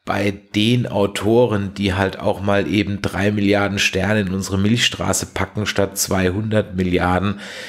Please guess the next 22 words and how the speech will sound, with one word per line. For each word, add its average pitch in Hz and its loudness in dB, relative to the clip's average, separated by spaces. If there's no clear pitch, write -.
ja, 160 0
den 107 -2
kaufe 104 0
ich - 0
halt 101 2
manche 101 0
Dinge 95 2
halt 90 -2
auch 92 -4
<laughs> - -8
einfach - -4
nicht 139 -4
mehr 123 2
so 117 0
ab, - -6
dass - -2
das - -2
halt - -2
dann 123 2
irgendwie 101 -2
Absicht - -10
war. - -18